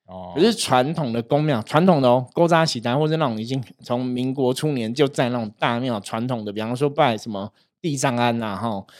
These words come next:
Speaker 2: 或者什么
Speaker 1: 千岁啊。
Speaker 2: 千岁啦，
Speaker 1: 千岁我常常听过。
Speaker 2: 吼，千岁王爷啦，
Speaker 1: 对，对，对，对，对。
Speaker 2: 吼，关圣帝君这一种的，他有的就会有忌讳。
Speaker 1: 嗯。
Speaker 2: 所以大家就要看，因为如果说拜这些，比方关圣帝君、天公啊、天公庙啊，吼，千岁王爷这一种的，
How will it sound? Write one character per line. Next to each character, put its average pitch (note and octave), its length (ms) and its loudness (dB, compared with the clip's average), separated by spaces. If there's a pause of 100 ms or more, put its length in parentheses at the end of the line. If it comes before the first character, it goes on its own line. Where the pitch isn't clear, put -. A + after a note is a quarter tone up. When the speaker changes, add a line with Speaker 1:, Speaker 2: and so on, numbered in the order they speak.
(180)
Speaker 2:
或 D3 120 -2
者 D3+ 100 2
什 B2+ 140 -2
么 G#2 120 -2
Speaker 1:
千 G#2+ 80 -4
岁 C3 140 -4
啊。 - 260 -18
Speaker 2:
千 D#3 260 4
岁 D3+ 280 2
啦， D#3+ 80 -2
Speaker 1:
千 - 20 -8
岁 F3 120 -4
我 C3 80 -8
常 - 0 -
常 - 0 -
听 - 0 -
过。 B2+ 40 -10
Speaker 2:
吼， G#2+ 60 -12
千 F#3 260 4
岁 F3+ 280 6
王 A#2 340 0
爷 A2 220 -2
啦， A2 100 -4
Speaker 1:
对， G#2 80 -4
对， - 0 -
对， - 40 -12
对， G#2 60 -8
对。 B2+ 40 -4
Speaker 2:
吼， G#2+ 180 -8 (460)
关 D3+ 180 0
圣 D3+ 220 2
帝 D3 180 -2
君 C3+ 240 -6
这 C3+ 100 -4
一 B2+ 100 -2
种 A2+ 260 -12
的， G2+ 260 -14
他 F3+ 220 0
有 B2 200 2
的 A2 140 0
就 C3+ 160 2
会 C#3 120 0
有 G#2 120 -2
忌 A2+ 300 -12
讳。 G#2+ 320 -12
Speaker 1:
嗯。 F#2 340 -16
Speaker 2:
所 E3+ 100 -2
以 E3+ 40 2
大 E3 120 4
家 D#3+ 120 4
就 D#3 120 0
要 D3 140 4
看， C#3 260 -6
因 E3 80 -2
为 F3 60 2
如 D#3 100 0
果 B2 140 0
说 C3+ 160 -2
拜 C#3+ 180 -2
这 B2+ 100 -4
些， C#3+ 140 -4
比 B2 60 -4
方 A2+ 180 -4
关 C#3 140 2
圣 C3+ 100 -2
帝 C3+ 60 -4
君、 C3 220 -2
天 B2+ 340 -6
公 B2+ 240 0
啊、 B2+ 100 -2
天 B2+ 240 -4
公 B2+ 200 -2
庙 B2+ 200 2
啊， A#2+ 200 0
吼， A#2+ 180 0
千 C#3+ 260 -2
岁 D3 140 0
王 A2 240 -2
爷 G#2+ 160 -2
这 B2 120 -2
一 A#2+ 80 0
种 G#2+ 200 -6
的， G2 160 -8